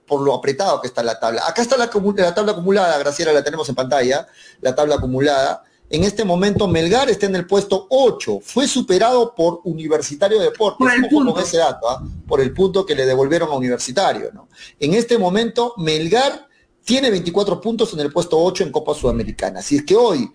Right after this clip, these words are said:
Speaker 1: no suma de a tres ante Cristal, podría perder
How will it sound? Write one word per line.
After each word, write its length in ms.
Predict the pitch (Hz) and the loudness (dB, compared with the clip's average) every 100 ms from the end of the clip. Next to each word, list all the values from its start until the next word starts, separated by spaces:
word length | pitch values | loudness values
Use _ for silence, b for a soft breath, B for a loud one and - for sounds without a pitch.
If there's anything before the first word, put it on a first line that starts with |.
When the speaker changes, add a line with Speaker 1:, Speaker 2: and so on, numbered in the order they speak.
| b b _ - | b b _ 0
Speaker 1:
no 220 | 202 277 | 2 2
suma 340 | 269 277 240 | 2 2 2
de 120 | 185 156 | 2 0
a 100 | 151 | 2
tres 320 | 226 262 - | 2 2 -2
ante 260 | 170 160 156 | -4 -4 -4
Cristal, 680 | 151 147 277 220 123 90 _ _ _ _ _ _ _ _ _ _ _ _ _ _ _ _ _ _ - | -6 -2 0 2 0 -6 _ _ _ _ _ _ _ _ _ _ _ _ _ _ _ _ _ _ -2
podría 420 | 151 160 240 214 | 0 2 2 2
perder 600 | 160 147 165 170 196 _ | 0 0 0 -2 -8 _